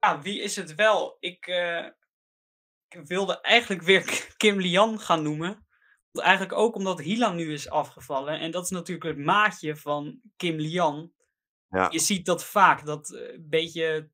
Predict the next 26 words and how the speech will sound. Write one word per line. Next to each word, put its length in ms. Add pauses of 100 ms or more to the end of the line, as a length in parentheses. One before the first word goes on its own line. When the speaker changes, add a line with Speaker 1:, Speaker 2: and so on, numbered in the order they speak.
Speaker 1:
tegen 320
de 80
helft, 380
tegen 220
het 100
einde 320
van 140
het 100
seizoen, 280
dat 140
dan 160
de 60
maatjes 500
van 140
de 60
mol 340
afvallen. 640
Want 140
ja, 160
die 180
gaan 320
Speaker 2:
Ja. 60
Speaker 1:
je 100
dan 160
toch 220
vertrouwen. 680